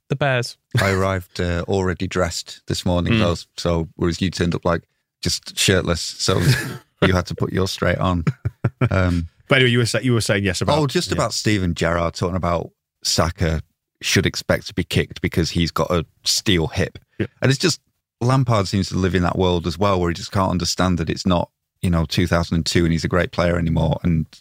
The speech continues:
Speaker 2: and he can't just tell players, "Be better," and it'll work. There's more to it than that. And whereas Marsh was a player, but he's kind of, he's, he's gone down the very studious kind of Red Bull route. Bielsa gave up playing at an early age and just devoted himself to coaching.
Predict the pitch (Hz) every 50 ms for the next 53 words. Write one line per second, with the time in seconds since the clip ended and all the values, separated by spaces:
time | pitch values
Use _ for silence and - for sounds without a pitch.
0 | _ _ _ _ _ _ _ _ - 90 87 87 82 - - 95 90 87 82 85
1 | 78 - - 90 85 85 - 92 85 85 80 78 - - - _ _ _ _ _
2 | _ _ _ - 110 92 - - 92 82 78 78 80 - - _ _ _ _ _
3 | _ _ _ - 98 92 - 80 87 82 87 87 85 78 - - - - - _
4 | _ - - 104 95 85 110 110 107 98 90 - - 98 92 90 - 87 87 82
5 | 85 80 80 92 92 95 98 95 - - _ _ _ _ _ _ _ _ _ _
6 | - 104 98 95 95 92 92 92 90 - - - - - 90 90 92 80 - -
7 | _ - 90 87 87 85 71 80 82 80 - - 95 87 82 82 73 85 80 71
8 | - - - 82 90 85 - 90 87 85 80 85 80 85 - - 87 85 80 -
9 | - - 92 85 85 - 82 82 - - 80 85 80 78 85 85 80 - - 90
10 | 85 82 80 - - - _ _ _ - - 87 85 82 82 82 - - 87 85
11 | 85 82 82 - - - 85 82 80 78 - - _ _ - 87 82 80 - -
12 | - - - 82 82 82 82 - 85 87 82 80 85 85 82 82 80 - - -
13 | - 82 - 82 - - - - - - 82 - 82 - - 82 82 - - 78
14 | 73 - - - - 85 82 - - - 80 82 80